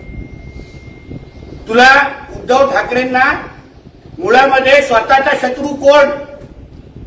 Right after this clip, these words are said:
हेच अजूनपर्यंत ओळखायला आलेलं नाही, अशी माझं स्पष्ट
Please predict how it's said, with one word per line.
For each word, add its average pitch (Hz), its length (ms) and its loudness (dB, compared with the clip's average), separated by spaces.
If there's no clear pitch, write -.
हेच 302 200 2
अजूनपर्यंत 302 500 2
ओळखायला 285 380 2
आलेलं 294 380 2
नाही, 294 180 0
अशी 202 220 0
माझं 277 280 4
स्पष्ट 277 400 -2